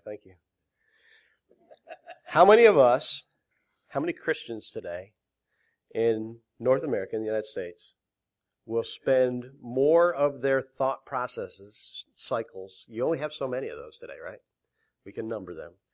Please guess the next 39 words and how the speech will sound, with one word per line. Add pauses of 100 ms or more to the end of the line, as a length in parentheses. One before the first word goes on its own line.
(240)
You'll
think
about
a
certain (280)
number
of
things,
and
we're
capable
of
thinking
about
a
lot
of
things. (360)
We
get
kinda
random, (340)
but (240)
it's
a
finite
number. (1080)
Most
Christians
will
spend
more
time (120)
thinking
about
this
big
game
that,